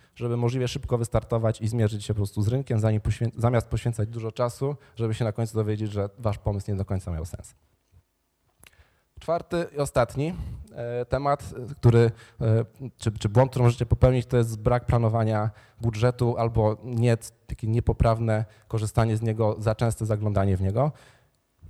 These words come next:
Prost-, jakby rozwiązanie jest dosyć proste, czyli warto zawsze spisać sobie planowane przychody, wydatki i zastanowić się, czy to wszystko ma na papierze sens. Przychody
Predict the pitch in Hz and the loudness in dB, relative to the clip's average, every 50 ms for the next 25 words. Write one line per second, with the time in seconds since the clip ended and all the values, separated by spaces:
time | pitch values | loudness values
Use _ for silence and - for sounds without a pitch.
0 | - _ _ _ - - 147 127 131 - - - - 117 139 127 131 139 139 131 | -20 _ _ _ 2 4 4 4 4 0 -6 -12 -8 -4 -2 0 0 2 2 2
1 | 147 143 135 151 170 175 170 156 143 156 147 - 147 - - - 170 156 143 - | 0 0 0 0 0 0 -2 -2 -2 -4 -6 -6 -8 -6 -2 0 2 2 0 0
2 | - 101 - - - 110 113 110 110 123 123 135 - - 139 131 120 139 135 - | -4 -6 -6 -6 -6 -6 -6 -4 0 0 0 0 0 0 -2 0 0 0 -2 -2
3 | 131 120 - - 143 - 131 117 - - 123 117 117 120 - _ _ - 113 110 | -6 -8 -8 -8 -6 -2 -2 -2 -2 -4 -4 -4 -4 -6 -6 _ _ 0 0 2
4 | 117 110 117 110 110 107 - - - 113 123 120 120 120 120 117 117 117 - - | 2 2 2 2 2 0 -2 -4 -2 0 2 2 2 0 -2 -2 -2 -4 -6 -10
5 | - - _ - 113 110 110 117 120 117 - - - - 113 113 113 113 - - | -16 -20 _ -6 -2 0 2 2 2 2 0 -4 -8 -8 -6 -4 -4 -4 -6 -8
6 | _ - 123 113 123 113 - 127 127 139 139 135 135 - - - 139 131 131 135 | _ -10 -6 -4 -4 0 2 4 4 4 4 2 0 -2 -2 0 2 2 2 2
7 | 135 - - - - - 123 - 131 - - 101 - - 123 120 120 117 113 120 | 0 -2 -6 -8 -8 -6 -2 0 0 0 0 -2 -2 -2 0 0 0 2 2 0
8 | - - 110 101 110 104 - - 82 71 - - - - - _ _ _ _ _ | 0 0 0 0 -2 -2 -4 -4 -6 -6 -8 -12 -18 -20 -20 _ _ _ _ _
9 | _ - - - - 135 143 147 143 160 165 170 175 | _ -8 -6 0 4 4 4 4 4 4 2 2 2